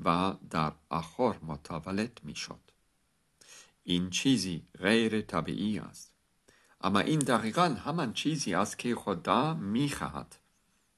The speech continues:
او می خواهد چیزهای شگفت انگیز را در زندگی ما به دست آورد.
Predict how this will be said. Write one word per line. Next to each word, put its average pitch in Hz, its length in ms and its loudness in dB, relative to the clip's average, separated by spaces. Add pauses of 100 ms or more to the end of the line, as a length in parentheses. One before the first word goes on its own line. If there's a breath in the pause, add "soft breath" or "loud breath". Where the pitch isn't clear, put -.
(200)
او 113 140 0
می 165 200 4
خواهد - 400 -2 (220 loud breath)
چیزهای 98 640 0
شگفت 131 520 -4
انگیز 80 540 -6
را 104 240 4 (160)
در 85 220 -2
زندگی 98 560 -2
ما 71 380 -6 (260 loud breath)
به 117 120 -6
دست 104 400 -4
آورد. - 500 -14